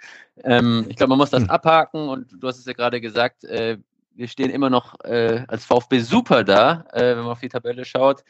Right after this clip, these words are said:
Speaker 1: Ähm, ja, ich glaub schon, dass man sich genau durch solche Spiele wie gegen Gladbach oder Bochum, ähm, die Champions League Qualifikation, die mögliche Champions League Qualifikation kaputt machen kann oder kaputt macht. Ähm,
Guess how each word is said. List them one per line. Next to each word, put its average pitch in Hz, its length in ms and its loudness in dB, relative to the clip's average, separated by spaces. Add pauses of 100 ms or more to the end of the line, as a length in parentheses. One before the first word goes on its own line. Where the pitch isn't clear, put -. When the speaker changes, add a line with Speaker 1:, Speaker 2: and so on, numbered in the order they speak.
(680)
Speaker 1:
Ähm, 131 420 2 (480)
ja, 160 500 0 (200)
ich - 180 -18
glaub 202 200 -8
schon, 214 140 -12
dass 202 140 -12
man 175 100 -14
sich 165 220 -20 (120)
genau 175 220 0
durch 165 160 -6
solche 165 280 0
Spiele 165 420 -4
wie 151 360 2
gegen 135 200 0
Gladbach 143 380 2
oder 123 180 2
Bochum, 135 460 2 (380)
ähm, 117 440 2 (160)
die 117 100 -4
Champions 139 320 2
League - 240 -4 (380)
Qualifikation, 120 640 2
die 113 60 6
mögliche 135 340 4
Champions 123 240 -2
League - 140 -10
Qualifikation 113 640 -4
kaputt - 340 -4
machen 98 280 -4
kann 101 300 2 (200)
oder 101 160 2
kaputt - 280 -6
macht. 107 380 0 (880)
Ähm, 117 460 2